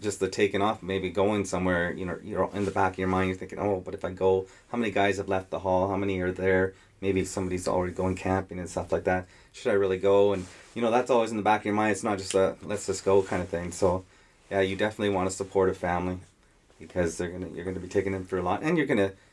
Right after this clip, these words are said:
see a lot. You know, we've seen a lot of gruesome things being in the fire department for over twenty years and, and had about a lot of issues with the fire department. So that all comes home, and if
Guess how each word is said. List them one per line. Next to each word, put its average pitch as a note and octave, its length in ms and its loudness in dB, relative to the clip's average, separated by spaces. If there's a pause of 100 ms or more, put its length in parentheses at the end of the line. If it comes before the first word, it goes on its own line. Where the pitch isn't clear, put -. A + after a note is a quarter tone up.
(100)
see A3+ 240 -2
a A#2 80 4
lot. D#3+ 420 0 (640)
You F#2+ 100 -6
know, G2 320 2
we've G2 160 -8
seen G#2 260 -8
a F2 40 -4
lot F#2+ 280 4
of F#2 140 0
gruesome G2+ 500 -2
things G2+ 520 0 (800)
being G2+ 160 -2
in F#2+ 40 -2
the F#2+ 60 -6
fire F#2 200 0
department G2 360 -4
for F#2 140 -4
over F#2 100 -4
twenty F#2+ 260 -2
years A2 320 2
and, E2+ 160 -10 (440)
and F#2+ 140 -4
had F#2+ 180 2
about F#2 220 0
a E2+ 40 -2
lot E2 300 0
of D2 100 -6
issues G3 560 2 (480)
with - 120 -20
the - 60 -20
fire E2+ 280 0
department. G#2+ 420 2 (520)
So - 340 -2
that G#2 220 2
all A2+ 180 4
comes G#2+ 280 -4
home, F#2+ 400 2 (580)
and F2+ 400 2 (300)
if - 260 -6